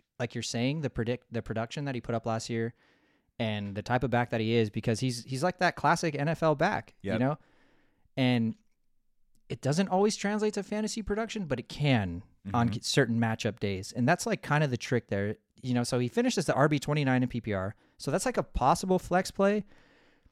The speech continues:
Speaker 1: And so, ah, man, he's just, this is more of a product of a terrible situation for that player than it is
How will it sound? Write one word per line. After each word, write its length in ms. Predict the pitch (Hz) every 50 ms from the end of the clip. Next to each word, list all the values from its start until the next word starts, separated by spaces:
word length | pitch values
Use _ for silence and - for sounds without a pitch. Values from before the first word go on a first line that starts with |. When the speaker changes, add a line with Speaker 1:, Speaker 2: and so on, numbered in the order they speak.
| _ _ _ _ _ _ _ -
Speaker 1:
And 180 | 160 143 135 123
so, 520 | - 165 156 147 135 131 123 120 117 - -
ah, 560 | 127 131 127 120 117 110 - 104 - - - -
man, 300 | 131 127 127 127 127 123
he's 180 | 131 135 127 -
just, 320 | 117 - - - - - - _ _ _ _ _ -
this 180 | 165 - -
is 100 | 208 175
more 220 | 185 196 208 220 220
of 80 | 180
a 60 | 143 117
product 440 | - - 127 131 147 151 147 -
of 80 | 135 113
a 80 | 113 101
terrible 540 | - - - 120 120 127 135 123 131 131
situation 680 | 120 - - 117 - 127 117 113 117 120 117 - 123 117
for 180 | 107 - 113 101
that 300 | 101 110 101 113 - -
player 380 | - 131 131 143 147 151 151
than 220 | 131 - 127 120 117
it 100 | 110 104
is 380 | 110 113 110 110 107 - -